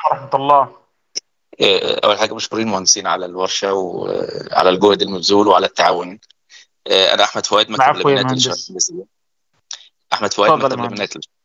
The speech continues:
Speaker 2: الجزيرة. الله يسعدك يا مهندس. هو طلب مهندس أكتر منه ملاحظة. آه،
Speaker 1: مم.
Speaker 2: طلب من قسم التفتيش، إحنا نتمنى إن يتلغي الت-، ال-، ال-، السماح أو التصريح بأن الاستشاري هو اللي يحضر طلب التفتيش،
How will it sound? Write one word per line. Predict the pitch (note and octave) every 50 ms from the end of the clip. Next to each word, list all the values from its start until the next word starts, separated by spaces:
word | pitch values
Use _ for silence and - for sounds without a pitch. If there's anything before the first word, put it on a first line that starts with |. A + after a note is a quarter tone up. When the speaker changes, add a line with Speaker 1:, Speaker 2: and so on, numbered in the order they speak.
| _ _ _
Speaker 2:
الجزيرة. | - - D#2 D#2+ E2+ - _ _ _ F#2+
الله | F#2+ F#2+
يسعدك | F2 - - -
يا | - -
مهندس. | E2+ F2 - - - - - - - _ - D#3
هو | F#3 -
طلب | - - C#3+ C#3+ C#3 B2
مهندس | A2+ A2 A#2+ A#2 G#2+ A2+ A#2+
أكتر | A2+ - - G#2+ G2+
منه | G#2 G#2 G#2 G2
ملاحظة. | F#2 F#2+ F#2 - - - A2+ C#3 - _ _ _ _ _ _ _ _ _ _ _ _ _ _ _ _ _ _ _ _ _ _ _ -
آه، | A2+ A2 G#2+ G#2+ G#2+ G#2 G2+ G2+ G2+ G2+ G2+ G2 G2 F#2+ F#2+
Speaker 1:
مم. | F#2+
Speaker 2:
طلب | - - C3+ C#3+ D3
من | C#3 C3+
قسم | - C#3+ D3 D3+
التفتيش، | C#3 - A2+ - D3+ D3 C#3 -
إحنا | C3+ - C#3+ C3
نتمنى | A#2+ A#2+ - C3+ C3+ C3+ C#3 B2 A#2
إن | A#2+ B2+ - - A2 G#2+ G#2 G2+ G#2 G2+
يتلغي | G2+ G2 F#2+ G2 F#2+ F#2 F#2 G#2 G#2+ G#2 - - C3 C3+ - C3
الت-، | - _ G#2+
ال-، | G2 F#2 - - G2+ G2 F#2 F#2 F2+ E2+
ال-، | F#2 F2+ E2+ F2 F2+ D2+ - - - - - _ _ - - -
السماح | A#2 - - - A#2 A#2 B2 B2+ C3 C3 - -
أو | - G#2
التصريح | G2+ - - G2+ - - A2+ A#2 B2 A#2+ -
بأن | G#2+ G#2 G#2+ G#2 G#2
الاستشاري | G2 - - - - A#2+ B2+ B2+ A#2
هو | A#2 A2 G#2+
اللي | A2 A#2
يحضر | A2 - - -
طلب | - - G#2+ G2+ -
التفتيش، | - - G2+ - - A2+ A2 G#2+ - - -